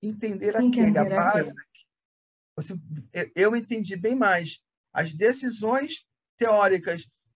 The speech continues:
Speaker 1: de, de, de Hellinger lendo o que, é, é, Ivan Nagy leu. E entendo bastante, é, Franz, Franz Huber lendo psicanálise.
Speaker 2: Uhum.
Speaker 1: Interessante.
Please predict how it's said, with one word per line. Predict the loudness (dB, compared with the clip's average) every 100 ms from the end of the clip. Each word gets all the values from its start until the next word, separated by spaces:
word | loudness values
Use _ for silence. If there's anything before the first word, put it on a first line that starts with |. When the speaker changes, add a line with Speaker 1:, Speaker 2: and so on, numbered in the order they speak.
| -16
Speaker 1:
de, | -12 -10 -8 -10 -14
de, | -18 -16 -12 -10 -10 -12 -14
de | -14 -10
Hellinger | -6 0 2 2 -2 -4 -6
lendo | -4 0 0 -2 -2 -6 -6 -12
o | -12
que, | -12 -6 -2 -2 -4 _ -2
é, | 2 4 2 0
é, | -4 -2 -4 -6
Ivan | -10 -8 -6
Nagy | 0 0 0 -2
leu. | -2 -2 -4 -6 _ _ _ _ _ _ _ _ _ _ _ _
E | 2 4
entendo | 4 0 0 2 2 0 -2
bastante, | 0 0 -2 -12 -4 -4 -4 -8 -12 -12 -10 -12 -14 _ _ _
é, | 0 2 2 0 -6
Franz, | -4 -2 -4 -8 -16 _
Franz | -4 -4 -4
Huber | -2 -2 0 -2 -2 -6 _ -6
lendo | 0 2 2 -4
psicanálise. | -12 -14 -8 -6 -2 0 -2 -6 -12 -16 _ _ _ -6
Speaker 2:
Uhum. | 0
Speaker 1:
Interessante. | 4 4 4 0 -4 -4